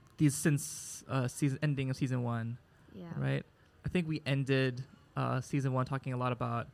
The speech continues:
Speaker 1: um, our hoe stories
Speaker 2: <laughs>
Speaker 1: and, like, just, just, like, you know, walking through life. Um, but yeah, it was, it was nice to catch up and, uh, let, let our listeners know what we've been working on.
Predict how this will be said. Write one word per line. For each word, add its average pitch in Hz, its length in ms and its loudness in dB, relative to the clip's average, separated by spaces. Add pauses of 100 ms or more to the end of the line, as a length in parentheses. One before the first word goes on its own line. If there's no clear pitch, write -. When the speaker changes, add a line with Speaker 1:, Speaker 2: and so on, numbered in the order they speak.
Speaker 1:
um, 98 300 -8 (160)
our 143 120 4
hoe 131 420 2 (240)
stories 127 640 -2 (220)
Speaker 2:
<laughs> - 80 -2 (300)
Speaker 1:
and, 135 200 0
like, 120 300 -4
just, - 200 -4
just, 226 140 2
like, 196 120 0
you 196 60 2
know, 151 340 6
walking 143 400 2
through 151 140 4
life. 135 240 4 (600)
Um, 120 380 0
but 120 240 2 (600)
yeah, 392 160 2 (220)
it - 60 0
was, 208 120 6
it 220 160 2
was 196 160 2
nice 214 180 2
to - 60 -6
catch - 200 0
up 175 160 2
and, 147 200 2
uh, 139 220 6 (220)
let, 151 360 2
let 151 140 4
our 147 40 4
listeners 151 260 2
know 135 140 4
what 143 160 4
we've 147 140 0
been 151 80 -2
working 147 240 -4
on. 151 200 -4